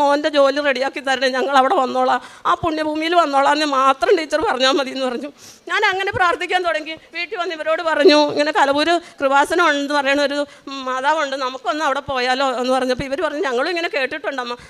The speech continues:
പക്ഷേ നമ്മളെ ആരാ ഒന്ന് അവിടെ വരേക്കും കൊണ്ടുപോകാനുള്ള? ആരും ഇല്ലല്ലോ, നമ്മൾ മാത്രമല്ലേ ഉള്ളൂ, എന്ത് ചെയ്യും?" എന്ന് ചോദിച്ചു.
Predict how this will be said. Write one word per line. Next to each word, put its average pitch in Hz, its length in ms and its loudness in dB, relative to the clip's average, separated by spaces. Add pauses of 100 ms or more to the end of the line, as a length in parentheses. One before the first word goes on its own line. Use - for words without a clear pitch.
(220)
പക്ഷേ 311 200 -4 (100)
നമ്മളെ 294 280 -4 (420)
ആരാ 311 300 0
ഒന്ന് 320 160 -2
അവിടെ 269 200 -2
വരേക്കും 311 340 -4
കൊണ്ടുപോകാനുള്ള? 277 580 0 (100)
ആരും 320 200 -4
ഇല്ലല്ലോ, 269 320 -6
നമ്മൾ 240 160 -6 (100)
മാത്രമല്ലേ 262 440 -4
ഉള്ളൂ, 247 180 -4
എന്ത് 262 140 -4 (120)
ചെയ്യും?" 262 240 0 (360)
എന്ന് 302 160 0
ചോദിച്ചു. 233 220 -2